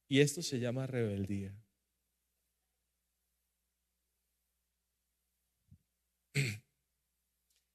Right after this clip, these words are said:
A veces pensamos, "Es que a mí nadie me manda". Ni, y si, cuando uno piensa así, ni si, si se da cuenta, ni siquiera Dios. Y esto abre las puertas a que demonios estén obrando en mi vida. Y la otra cosa,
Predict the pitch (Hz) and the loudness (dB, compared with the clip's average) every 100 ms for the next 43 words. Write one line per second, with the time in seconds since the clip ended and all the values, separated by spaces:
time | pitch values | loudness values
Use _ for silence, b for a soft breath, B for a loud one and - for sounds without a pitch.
0 | - 120 131 156 131 120 131 139 156 143 | 2 4 4 0 -2 -2 -2 -2 -2 -2
1 | 143 143 139 147 160 165 156 131 127 143 | -2 -2 2 2 4 2 2 0 0 -2
2 | 123 113 - _ _ - 127 - - 127 | -6 -10 -16 _ _ -6 -6 -6 -4 0
3 | - - 131 131 156 185 175 170 165 170 | 0 0 -2 -2 -4 -4 -4 -4 -2 -2
4 | 160 143 120 104 113 117 117 147 147 151 | -2 -4 -4 -4 -4 -2 0 0 -4 -2
5 | 147 127 104 - 113 120 120 104 113 - | -4 -4 -6 -2 0 0 0 -2 -6 -12
6 | - B B B 123 117 117 143 139 135 | -18 B B B 2 2 4 2 4 4
7 | 131 - 120 113 135 135 123 117 104 101 | 2 2 0 0 0 -4 -2 0 0 2
8 | 110 135 147 156 120 - 113 120 120 120 | 2 2 0 -4 -4 -4 0 2 0 -2
9 | 123 123 107 101 95 98 101 _ _ _ | -4 -4 -4 -2 -4 -8 -16 _ _ _
10 | _ _ _ _ _ _ _ _ _ _ | _ _ _ _ _ _ _ _ _ _
11 | B B - 151 135 147 165 165 175 165 | B B 0 4 6 4 2 0 0 0
12 | 127 | -8